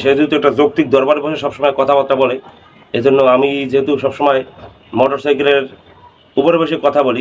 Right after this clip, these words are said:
কিংবা মোটরসাইকেল রিলেটেড ভিডিও বানাই, কিন্তু আজকে যেহেতু কাফি ভাইকে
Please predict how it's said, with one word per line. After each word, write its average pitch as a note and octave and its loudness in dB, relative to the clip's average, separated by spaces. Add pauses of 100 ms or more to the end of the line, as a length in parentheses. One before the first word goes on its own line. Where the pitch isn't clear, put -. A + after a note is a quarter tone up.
কিংবা C3 0
মোটরসাইকেল B2 0
রিলেটেড C3 -2
ভিডিও C3 0
বানাই, A2 -2 (1160)
কিন্তু C3 0
আজকে B2 -2
যেহেতু C#3 -2
কাফি C#3+ 0
ভাইকে F3 2